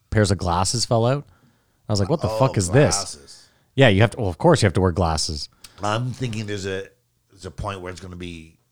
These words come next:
Speaker 2: no glasses.
Speaker 1: The only single thing that I ever played three D, w-, uh,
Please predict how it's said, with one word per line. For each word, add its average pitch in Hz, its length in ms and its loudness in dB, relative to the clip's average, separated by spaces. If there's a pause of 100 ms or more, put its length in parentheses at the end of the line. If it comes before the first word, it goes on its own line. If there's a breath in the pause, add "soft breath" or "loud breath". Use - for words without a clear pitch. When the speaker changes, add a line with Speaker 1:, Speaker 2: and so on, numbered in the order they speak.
Speaker 2:
no 90 140 -10
glasses. 80 640 -12
Speaker 1:
The 131 280 -2
only 151 400 6
single 135 400 4
thing 120 280 4
that 117 80 4
I 107 160 4
ever 113 260 2
played 104 380 2
three 101 220 2
D, 101 200 2
w-, 123 240 -2
uh, 101 160 2